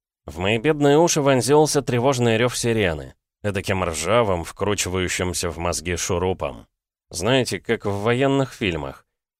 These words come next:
когда на город заходят вражеские самолёты и включается ревун противовоздушной обороны.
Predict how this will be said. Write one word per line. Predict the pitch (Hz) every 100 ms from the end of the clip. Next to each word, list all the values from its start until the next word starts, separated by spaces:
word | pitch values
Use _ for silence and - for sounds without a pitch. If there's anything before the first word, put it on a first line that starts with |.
| _ -
когда | 82 95
на | 117 117
город | 147 143
заходят | 110 110 131 123
вражеские | 101 110 110 98 - 101 92
самолёты | 101 95 92 120 123 104
и |
включается | 82 95 92 - 95 95 - 95
ревун | 90 87 107 110
противовоздушной | - 95 90 90 87 82 73 82 - 87 80
обороны. | 80 80 90 85 67